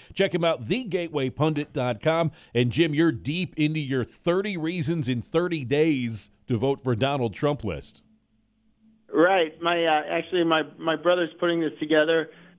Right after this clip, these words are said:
Speaker 2: Today he mentions, uh, the, the Trump train or the Trump, uh, uh, the enthusiasm for Trump. Uh, Trump, uh, today, right now, uh, he's had a,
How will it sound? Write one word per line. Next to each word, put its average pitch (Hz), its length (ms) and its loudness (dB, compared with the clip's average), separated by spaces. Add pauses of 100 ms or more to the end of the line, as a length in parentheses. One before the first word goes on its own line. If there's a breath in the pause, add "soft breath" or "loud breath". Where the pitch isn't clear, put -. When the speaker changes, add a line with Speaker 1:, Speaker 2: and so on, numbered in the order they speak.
(140)
Speaker 2:
Today 180 340 2
he 180 140 0
mentions, 170 520 2
uh, 151 340 4
the, 139 280 2
the 139 120 2
Trump 160 320 0 (100)
train 160 300 0
or 156 100 0
the 131 100 2
Trump, 165 420 0
uh, 151 40 2
uh, 135 260 2 (440)
the 131 640 2
enthusiasm 139 1000 2
for 131 120 2
Trump. 143 420 0
Uh, 127 280 2 (420)
Trump, 185 280 0
uh, 151 240 2 (160)
today, 160 240 2
right 156 300 2
now, 160 460 2
uh, 127 100 -2
he's 190 200 -8
had 185 200 0
a, 117 80 2